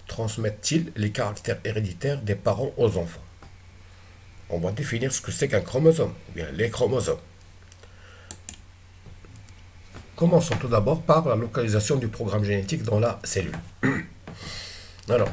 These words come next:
on va décrire les étapes de l'expérience rep-, représentées par le document ci-dessous et en déduire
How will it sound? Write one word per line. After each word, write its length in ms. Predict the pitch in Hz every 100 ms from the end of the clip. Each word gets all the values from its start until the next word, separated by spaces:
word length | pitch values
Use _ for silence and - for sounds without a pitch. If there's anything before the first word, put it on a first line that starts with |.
| -
on 80 | 117
va 140 | 110
décrire 460 | 107 - 240 233 -
les 220 | - 127 165
étapes 220 | 165 165
de 80 | 131
l'expérience 1000 | 135 - 117 123 113 113 143 202 - 165
rep-, 280 | 165 139 - -
représentées 720 | 123 165 160 131 131 120 107 - - - - -
par 120 | -
le 80 | 110
document 400 | 110 110 107 87
ci-dessous 560 | - 98 117 - 226 - - - - - - - - -
et 160 | 151 -
en 140 | 143
déduire 680 | 135 165 127 123 160 185